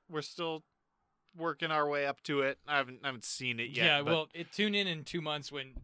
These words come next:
Speaker 2: Jack can't shut up about it, like I am right now, where I'm now listening to the podcast, reliving every moment,
Speaker 1: <laughs>
Speaker 2: and fucking loving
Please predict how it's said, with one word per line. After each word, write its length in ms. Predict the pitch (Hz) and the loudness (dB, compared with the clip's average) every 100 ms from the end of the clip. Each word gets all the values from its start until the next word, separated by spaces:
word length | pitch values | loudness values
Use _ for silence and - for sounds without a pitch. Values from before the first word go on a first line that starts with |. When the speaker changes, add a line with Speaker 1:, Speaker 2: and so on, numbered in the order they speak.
| - - | -16 -6
Speaker 2:
Jack 260 | 151 139 - | -2 -2 -4
can't 260 | - 156 151 | -4 -2 -2
shut 200 | - 156 | -4 -4
up 120 | 147 139 | -4 -4
about 240 | 135 131 | -6 -6
it, 80 | 131 _ - - | -8 _ -20 -4
like 180 | 151 147 160 | -2 0 8
I 180 | 175 | 10
am 200 | 175 170 | 10 8
right 200 | 160 156 | 4 0
now, 280 | 143 147 147 | 0 0 0
where 140 | 139 135 | -2 -4
I'm 160 | 139 | -6
now 140 | 143 139 | -6 -8
listening 260 | 143 143 | -8 -10
to 40 | 131 | -10
the 80 | |
podcast, 600 | 127 135 127 131 123 120 | -6 -6 -4 -4 -6 -6
reliving 420 | 139 147 147 143 135 | -8 -8 -6 -6 -8
every 220 | 131 127 | -10 -14
moment, 320 | 120 120 120 - - | -16 -16 -10 -4 -2
Speaker 1:
<laughs> 180 | 523 480 | -2 0
Speaker 2:
and 140 | 214 180 | 2 8
fucking 380 | 208 180 143 - 208 - | 8 8 4 2 0 0
loving 760 | 135 147 220 196 165 131 | 0 10 10 10 6 2